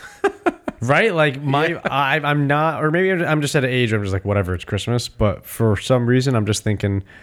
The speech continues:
Speaker 2: "Oh, Christmas is here."
Speaker 1: Yeah.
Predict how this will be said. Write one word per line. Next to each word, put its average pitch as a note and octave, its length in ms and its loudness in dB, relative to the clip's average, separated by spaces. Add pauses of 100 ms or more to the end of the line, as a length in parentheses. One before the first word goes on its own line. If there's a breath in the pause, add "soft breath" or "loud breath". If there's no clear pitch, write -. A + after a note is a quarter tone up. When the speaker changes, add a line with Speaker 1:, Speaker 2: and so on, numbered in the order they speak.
(380 loud breath)
Speaker 2:
"Oh, B2 380 2
Christmas A#2+ 420 -4
is G2+ 320 -4 (240)
here." - 560 0 (100)
Speaker 1:
Yeah. F#2+ 280 2